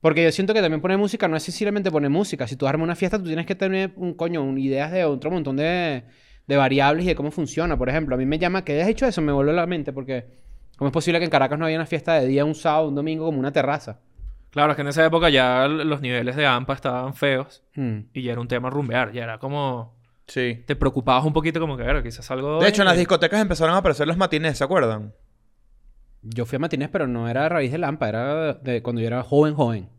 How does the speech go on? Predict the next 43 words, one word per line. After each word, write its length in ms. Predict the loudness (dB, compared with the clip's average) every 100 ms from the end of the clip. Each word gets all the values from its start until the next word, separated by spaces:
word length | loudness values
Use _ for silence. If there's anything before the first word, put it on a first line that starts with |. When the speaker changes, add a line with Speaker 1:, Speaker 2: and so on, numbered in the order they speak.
| _
Speaker 2:
Claro, 240 | 4 6
era 160 | 6 6
recuperar 440 | 4 2 4 4
los 100 | 4
matinés, 420 | 0 0 0 -2 -4 -12
que 80 | -10
se, 100 | -2 -2 -2
que, 80 | -4
Speaker 3:
Ajá. 240 | -2 -2 -2
Speaker 2:
que 100 | -6
la 140 | -6
gente 200 | -6 -4
lo 80 | -4
asociaba 340 | -4 -2 0
con 100 | 0 0
algo 180 | 2
marginal, 640 | 0 0 -2 0 0 0 -2
como 200 | -2 0
Speaker 1:
Ujú. 60 |
Speaker 2:
de, 160 | 0 -2
de 100 | 2
barrio 340 | 4 4 2
y 40 | 0
tal, 280 | 2 2 -2
y 60 |
era 120 | -4
como 180 | -6 -8
que, 100 | -10
"¿por 120 | -12
qué 80 | -12
no 80 | -12
hacemos 220 | -10 -10
una 100 | -10
fiesta 200 | -12 -8
de 60 | -6
D 40 |
J 80 | -4
y 40 | -4
ya? 140 | -6 -8 _ _ _ _
Sería 260 | -16 -12 -12
rechísimo, 400 | -6 -4 -4 -4
¿no?". 240 | -6 -8 _ _ _ _ _
Speaker 3:
Claro. 500 | -2 0 0 -2 -10